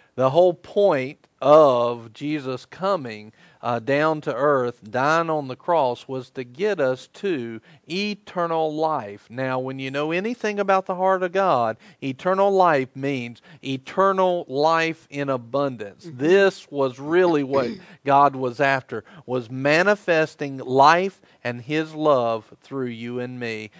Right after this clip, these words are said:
Speaker 1: and through everyone that would believe on Christ as their Lord and Savior. When that happens,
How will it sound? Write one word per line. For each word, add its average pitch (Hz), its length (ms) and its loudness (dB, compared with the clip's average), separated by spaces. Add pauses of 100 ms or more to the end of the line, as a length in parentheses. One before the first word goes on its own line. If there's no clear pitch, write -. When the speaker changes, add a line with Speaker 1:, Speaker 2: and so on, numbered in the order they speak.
(160)
Speaker 1:
and 113 320 -10
through 131 300 -4
everyone 135 720 -2
that 117 200 -6
would 117 220 -14
believe 117 340 -10
on 113 180 -10
Christ 107 520 -8
as 101 140 -12
their 107 120 -10
Lord 107 260 -8
and 104 100 -20
Savior. 104 440 -10 (360)
When 165 400 -2
that 175 260 0
happens, 151 600 -4